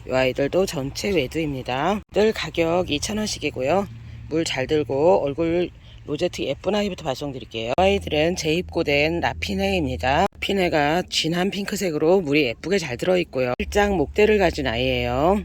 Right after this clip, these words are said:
아이들도 전체 외두고요. 가격 이천 원씩입니다. 지난번에 온 아이들은 다 판매가 됐고요. 다시 입고된 아이들입니다. 아이들 얼굴 예쁜 아이부터 발송드릴게요.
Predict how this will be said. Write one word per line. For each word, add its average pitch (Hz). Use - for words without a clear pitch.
아이들도 175
전체 165
외두고요. 143
가격 170
이천 208
원씩입니다. 160
지난번에 196
온 170
아이들은 143
다 -
판매가 202
됐고요. 170
다시 147
입고된 180
아이들입니다. 131
아이들 170
얼굴 147
예쁜 151
아이부터 196
발송드릴게요. 135